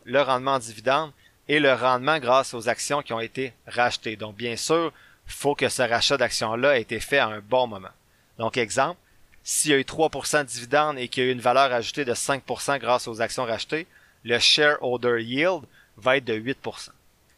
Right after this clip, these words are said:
Ça permet de reconnaître, selon l'auteur, les vraies bonnes valeurs et surtout les compagnies qui n'hésitent pas à redistribuer une bonne partie de leurs profits à leurs actionnaires par les dividendes ou par le, le rachat d'actions.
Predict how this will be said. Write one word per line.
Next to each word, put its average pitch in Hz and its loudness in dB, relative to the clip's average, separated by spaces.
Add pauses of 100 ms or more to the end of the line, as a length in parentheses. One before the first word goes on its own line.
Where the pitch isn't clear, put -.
Ça - 0
permet 139 2
de 139 4
reconnaître, 131 2
selon 123 0
l'auteur, 139 2
les 120 -6
vraies 143 2
bonnes 131 2
valeurs 127 4
et 117 -6
surtout 123 -8
les 120 -2
compagnies 127 -2
qui - -12
n'hésitent 113 -8
pas 147 4
à 113 -2
redistribuer 135 -4 (360)
une 110 -10
bonne 156 2
partie - 0
de 139 -18
leurs 135 2
profits 127 -8 (360)
à 131 2
leurs 120 2
actionnaires 123 0
par 143 0
les 135 -4
dividendes 127 -4 (440)
ou 143 -6
par 131 2
le, 110 -2
le 113 -2
rachat 113 0
d'actions. - -10